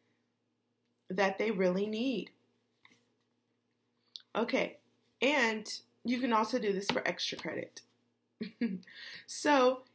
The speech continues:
here's an example of what I did. Can anybody guess what this is? That's correct.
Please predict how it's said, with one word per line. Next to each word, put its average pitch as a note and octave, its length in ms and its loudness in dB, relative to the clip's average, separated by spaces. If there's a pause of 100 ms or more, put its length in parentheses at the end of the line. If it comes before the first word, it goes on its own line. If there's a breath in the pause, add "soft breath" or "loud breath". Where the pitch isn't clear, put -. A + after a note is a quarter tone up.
here's E4+ 320 8
an F4 80 6
example A#3 760 4 (240)
of A#3 180 -2
what G3 160 2
I A3 160 4
did. E3+ 260 0 (1300)
Can E4 280 2
anybody B3+ 680 4
guess G#3+ 680 4 (520)
what A3 300 -2
this G#3+ 340 2 (100)
is? G3 560 2 (4000 soft breath)
That's A3+ 260 4
correct. C4 760 6